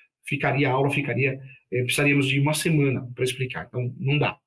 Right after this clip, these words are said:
né? E aí isso i-, iria causar o quê? Um infracionamento do curso pra você, tá? Então, a intenção aqui é você saber conduzir o processo de uso capião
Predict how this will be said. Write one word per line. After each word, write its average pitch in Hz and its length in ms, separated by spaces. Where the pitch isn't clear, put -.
né? 139 180
E 139 80
aí 131 160
isso 147 240
i-, 143 360
iria 156 400
causar 143 380
o 143 40
quê? 131 320
Um 135 60
infracionamento 143 720
do 165 100
curso 160 280
pra 160 100
você, 180 340
tá? 151 140
Então, 160 260
a 156 80
intenção 151 440
aqui 220 320
é 147 80
você 156 260
saber 147 360
conduzir 190 420
o 160 60
processo 160 380
de 143 80
uso 143 100
capião 139 440